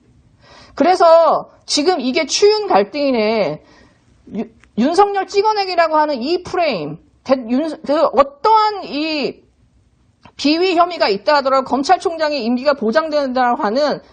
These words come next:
이 민주주의의 최소한의 법조차도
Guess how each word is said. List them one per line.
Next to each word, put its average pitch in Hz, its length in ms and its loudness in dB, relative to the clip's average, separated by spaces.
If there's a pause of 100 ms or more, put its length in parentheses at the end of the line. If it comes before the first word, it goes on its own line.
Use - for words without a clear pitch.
(100)
이 294 240 -2
민주주의의 277 720 -4
최소한의 381 880 0
법조차도 262 840 -2